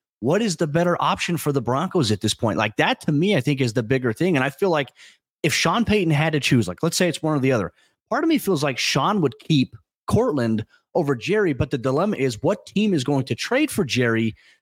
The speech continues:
when they only get him for this season and they have to pay around twelve million dollars for that with no guarantee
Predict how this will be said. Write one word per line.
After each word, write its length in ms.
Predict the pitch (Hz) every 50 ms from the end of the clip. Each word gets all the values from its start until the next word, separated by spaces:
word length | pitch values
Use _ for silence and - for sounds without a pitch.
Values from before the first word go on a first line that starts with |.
| _ _
when 360 | 147 147 151 147 139 139 117 127
they 200 | 147 151 151 160
only 220 | 165 185 185 165
get 200 | 123 139 170 156
him 180 | 147 156 151 139
for 160 | - 135 123
this 180 | 117 113 104
season 520 | - - - 233 233 190 147 147 143 139 139
and 120 | 127 127
they 60 | 131
have 140 | 131 135 131
to 80 | - 127
pay 240 | - - 139 135 127
around 240 | 123 123 120 117
twelve 260 | - _ 139 135 127 120
million 340 | 123 123 120 117 107 101
dollars 360 | 98 117 131 180 180 156 131 -
for 140 | - 123
that 140 | 117 117 113
with 140 | 110 104 98
no 200 | 113 123 135 139
guarantee 760 | 123 120 131 127 123 113 - - - 147 156 143 127 120